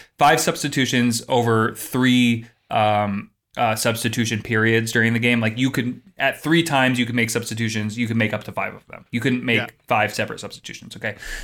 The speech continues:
Speaker 1: Um, that was way more complicated than it needed to be.
Speaker 2: Yeah, you could do, you could still do three subs. Three times you could stop the match to do a sub.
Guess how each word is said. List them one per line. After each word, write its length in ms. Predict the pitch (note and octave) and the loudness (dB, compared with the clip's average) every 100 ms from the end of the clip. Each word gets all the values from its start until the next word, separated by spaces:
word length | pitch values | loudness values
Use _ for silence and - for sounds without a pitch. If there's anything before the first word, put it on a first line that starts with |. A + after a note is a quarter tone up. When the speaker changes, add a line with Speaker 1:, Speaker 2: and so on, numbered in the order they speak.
| - | -4
Speaker 1:
Um, 460 | A#2 A2 G#2 G#2+ A2+ - - | 0 0 0 -4 -8 -14 -8
that 200 | B2 A2 | -2 -2
was 100 | G2+ | -2
way 120 | G#2+ | -2
more 160 | G#2 G2 | -2 -4
complicated 480 | G2 A2 F#2+ F#2+ | -6 -8 -12 -10
than 100 | F#2+ | -12
it 80 | F#2+ | -12
needed 260 | F#2 F#2 G2 | -12 -14 -16
to 40 | |
be. 140 | G2+ G2 - | -18 -20 -2
Speaker 2:
Yeah, 160 | F#3 E3 | 2 2
you 200 | D3 A3 | 2 2
could 140 | C4 | 2
do, 80 | B3 | 0
you 200 | G#3 A3 | 0 -2
could 160 | G#3 G3 | -2 -2
still 200 | - B3+ | 0 0
do 220 | G#3+ A#3 | 2 -2
three 300 | - A3 A3+ | -2 -2 0
subs. 760 | - A3+ F#3+ E3+ D#3 D3+ - - - | 2 2 4 2 0 -6 -6 -10 -14
Three 220 | C3+ F3+ F#3+ | -6 -2 0
times 240 | F#3 D3+ | 0 0
you 60 | D3+ | -4
could 120 | C3+ | -2
stop 200 | E3 D3 | -2 -2
the 80 | C3 | -2
match 240 | C3+ - | -2 -4
to 60 | B2 | -4
do 80 | B2+ | -4
a 60 | |
sub. 360 | - B2+ A2+ | -2 -2 -2